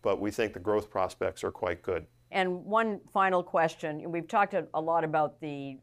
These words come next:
Speaker 2: uh, the issues that concern you in the economy, uh, and the markets, but what, what's most encouraging from your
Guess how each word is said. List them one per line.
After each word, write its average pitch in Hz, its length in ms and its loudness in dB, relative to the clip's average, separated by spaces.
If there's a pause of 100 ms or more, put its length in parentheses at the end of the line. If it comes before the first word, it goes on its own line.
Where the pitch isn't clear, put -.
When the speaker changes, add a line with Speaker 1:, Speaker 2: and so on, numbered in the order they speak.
Speaker 2:
uh, 131 340 -2
the 139 200 -12
issues 170 340 -6
that 156 140 -6
concern 214 580 -2
you 139 240 0
in 135 80 -6
the 131 100 -6
economy, 139 640 -4 (380)
uh, 147 140 0
and 160 140 -2
the 160 60 -2
markets, 151 520 2
but - 200 -2
what, 160 240 -4 (240)
what's - 240 0
most 190 340 0
encouraging 147 680 -2
from 143 260 -8
your 165 440 2